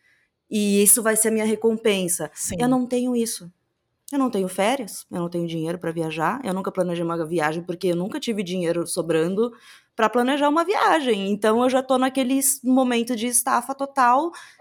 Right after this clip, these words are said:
Speaker 1: e não que eu, ô, Batista!
Speaker 2: Sim.
Speaker 1: Batista, tô, coitado.
Speaker 2: Hum.
Speaker 1: Eu não, e, e não é porque eu tô, eu não gosto do trabalho, eu não gosto de trabalhar, pronto. Mas eu gosto do trabalho que eu faço.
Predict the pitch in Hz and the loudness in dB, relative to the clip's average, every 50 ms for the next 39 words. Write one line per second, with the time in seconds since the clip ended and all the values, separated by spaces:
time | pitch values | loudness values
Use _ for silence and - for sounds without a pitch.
0 | - - - 262 269 254 262 320 392 415 - 427 381 349 339 311 262 - 247 269 | -6 -2 2 4 4 6 4 4 2 0 2 4 4 6 6 4 4 4 4 6
1 | 277 330 359 359 359 - 403 381 302 220 - - - 196 151 135 135 - _ _ | 6 6 4 4 4 2 2 2 2 0 -2 -2 -2 -4 -4 -4 -6 -10 _ _
2 | _ _ _ _ - - - - - - - - - 202 190 180 170 165 - _ | _ _ _ _ -10 -10 -8 -8 -10 -8 -8 -8 -6 -4 -6 -6 -6 -8 -12 _
3 | _ _ _ _ _ _ _ _ _ _ 156 156 - 143 - - - - 139 139 | _ _ _ _ _ _ _ _ _ _ -8 -6 -6 -8 -8 -8 -8 -8 -10 -10
4 | - _ - 139 - 120 123 117 127 131 - - - _ 214 233 262 262 247 233 | -8 _ -8 -6 -4 -4 -4 -4 -6 -12 -20 -20 -8 _ 2 2 4 4 2 2
5 | 240 233 - 240 233 240 240 247 277 - - 440 427 - 403 349 302 277 254 247 | 0 2 4 4 4 4 4 4 4 2 0 -2 0 2 4 4 6 6 4 2
6 | 247 - - 233 226 220 214 214 208 208 180 190 190 202 202 190 196 190 185 185 | 0 0 2 4 4 6 6 4 4 4 4 4 2 2 2 2 2 2 2 0
7 | - 175 175 170 - 175 160 160 151 151 151 160 175 233 240 247 - - 156 165 | -2 -8 -8 -2 -2 -2 2 4 4 4 6 4 4 2 0 0 0 0 0 0
8 | 180 185 185 185 - - 196 196 202 208 185 120 120 - 143 131 120 117 - - | 0 -2 -2 -2 -2 -4 -4 -2 0 0 0 -2 -4 -4 -4 -6 -6 -6 -6 -4
9 | 156 170 180 208 254 285 277 262 196 180 160 139 139 127 117 113 127 - - 139 | -2 0 0 2 2 2 2 0 0 0 0 2 2 0 0 -4 -8 -10 -10 -10
10 | - - - - - - - - _ | -8 -8 -10 -10 -10 -12 -14 -14 _